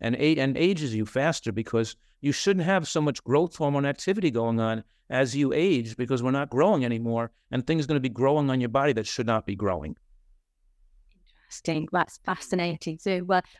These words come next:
Speaker 2: we probably are mixing in very much the, the, the same circles, actually. That's, it's very, very interesting.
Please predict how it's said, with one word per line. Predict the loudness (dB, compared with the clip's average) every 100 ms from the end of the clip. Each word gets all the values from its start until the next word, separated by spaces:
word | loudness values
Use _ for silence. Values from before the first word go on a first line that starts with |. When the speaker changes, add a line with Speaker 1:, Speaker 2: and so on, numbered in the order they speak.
| -8
Speaker 2:
we | -6
probably | 0 2 2 2 2 2
are | 2 2
mixing | 2 2 0 0 0 2
in | 2
very | 4 4
much | 2 0
the, | 2 2 0
the, | -2 -2 -2
the | -4 -4
same | 2 4 4
circles, | 4 4 4 2 0
actually. | 0 0 -2 -2 -2
That's, | -4 -4
it's | -6 -6 -6
very, | 0 2 2
very | 0 0
interesting. | 0 0 -2 -6 -8 -6 -6 -6